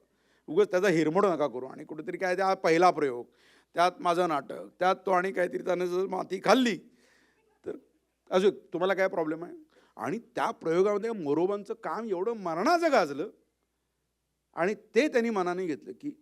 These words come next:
हे जंगली महाराजांमुळं काम चांगलं झालेलं. त्यामुळे जिथे जाईल तिथे ते धूप जाळायचे, म्हणून ती रंगभूमीवर धूप जाळण्याची परंपरा ही ते जंगली महाराजांमुळे आलेली आहे. हां, आणि तेव्हाची किर्लोस्कर म्हणजे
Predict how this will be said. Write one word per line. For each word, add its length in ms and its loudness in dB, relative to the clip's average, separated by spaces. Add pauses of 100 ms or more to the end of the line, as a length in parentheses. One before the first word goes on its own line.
(1300)
हे 140 -2
जंगली 320 -2
महाराजांमुळं 560 -2
काम 240 -8
चांगलं 260 -12
झालेलं. 260 -12
त्यामुळे 380 -4
जिथे 360 6
जाईल 280 2
तिथे 180 -10
ते 120 -6
धूप 340 -6
जाळायचे, 400 -2 (560)
म्हणून 300 0
ती 240 -4
रंगभूमीवर 640 0
धूप 320 -6
जाळण्याची 480 4
परंपरा 460 -6
ही 100 -2
ते 140 0
जंगली 300 0
महाराजांमुळे 520 -10
आलेली 240 -12
आहे. 180 -20 (2500)
हां, 300 8
आणि 200 2
तेव्हाची 480 -4
किर्लोस्कर 500 2
म्हणजे 260 4